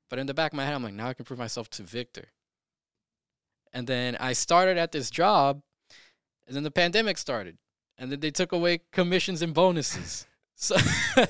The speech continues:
<laughs> and I started a position below relationship manager. I was a relationship banker. I was like, "Okay, now I gotta grind and get to relationship manager to then start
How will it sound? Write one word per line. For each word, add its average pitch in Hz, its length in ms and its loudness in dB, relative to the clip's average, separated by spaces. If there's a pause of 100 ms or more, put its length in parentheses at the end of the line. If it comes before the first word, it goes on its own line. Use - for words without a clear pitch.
(220)
<laughs> - 840 -6
and 151 160 2
I 160 140 4
started 180 520 4
a 143 80 -2
position 139 540 -2
below 135 480 0
relationship 123 500 -4
manager. 98 420 -10
I 98 40 -8
was 101 160 -10
a 113 40 -14
relationship 113 540 -8
banker. 123 540 -6 (680)
I - 60 -14
was 104 100 -10
like, 101 140 -12
"Okay, 104 240 -10
now 98 200 -12
I 127 120 -10
gotta 123 200 -10
grind 113 520 -6
and 101 140 -10
get 104 140 -10
to 113 100 -14
relationship 107 440 -8
manager 104 480 -6
to - 160 -8
then 127 420 -8
start 110 520 0